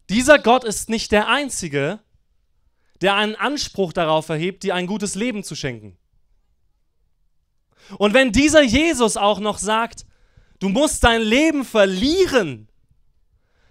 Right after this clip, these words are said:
dann klingt das höchst unattraktiv, jedenfalls in meinen Ohren. Viel schöner wäre es doch, wenn dieser Jesus Folgendes sagt:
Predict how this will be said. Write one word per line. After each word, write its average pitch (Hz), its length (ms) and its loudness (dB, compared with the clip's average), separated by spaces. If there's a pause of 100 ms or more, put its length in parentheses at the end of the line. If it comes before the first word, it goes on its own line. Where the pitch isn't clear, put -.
(100)
dann 185 180 0
klingt 240 320 0
das 240 240 -2
höchst 294 340 0
unattraktiv, 214 1120 -2
jedenfalls 175 380 -2
in 180 80 -6
meinen 208 260 -4
Ohren. 123 320 -6 (2000)
Viel 277 180 6
schöner 320 380 4
wäre 247 240 2
es 226 140 -2
doch, 269 200 2
wenn 240 140 -4
dieser 233 220 -2
Jesus 247 420 -4
Folgendes 262 480 6
sagt: 135 360 -2